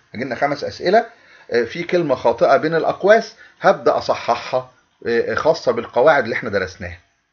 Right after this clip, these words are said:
تمام، تعالوا كده نشوف مع بعض. طبعًا في بعض الحلول هنا هتلاقيها خاطئة، مفيش مشاكل، هنقول طبعًا الصح ايه. أول حاجة بيقول: "مستر صبري has been at this school for twenty twenty".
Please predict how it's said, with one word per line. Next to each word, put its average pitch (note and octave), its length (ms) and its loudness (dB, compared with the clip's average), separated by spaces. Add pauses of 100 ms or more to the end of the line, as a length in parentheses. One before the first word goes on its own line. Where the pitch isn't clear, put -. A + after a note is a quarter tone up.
(120)
تمام، C3 240 0
تعالوا D3 260 2
كده D#3 160 -2
نشوف E3+ 280 -8
مع B2 100 2
بعض. F#3+ 360 2 (220)
طبعًا D3+ 220 0
في E3 140 -8
بعض D#3+ 260 4
الحلول C#3+ 340 -6
هنا D3+ 240 -4
هتلاقيها D3+ 520 0 (120)
خاطئة، F3 440 0
مفيش D3+ 300 -8
مشاكل، E3+ 400 -2
هنقول C3+ 480 -6
طبعًا B2 280 -2
الصح - 340 -10
ايه. - 180 -18 (1200)
أول G#3+ 200 6
حاجة G3 220 2
بيقول: D#3 300 0
"مستر F3+ 320 0
صبري A2+ 480 -2 (720)
has F#3+ 240 4
been D3 360 -4
at B2 500 2
this - 400 -6 (160)
school G#3 380 -4 (920)
for B3+ 360 8 (200)
twenty E3+ 280 -2
twenty". F2+ 440 -8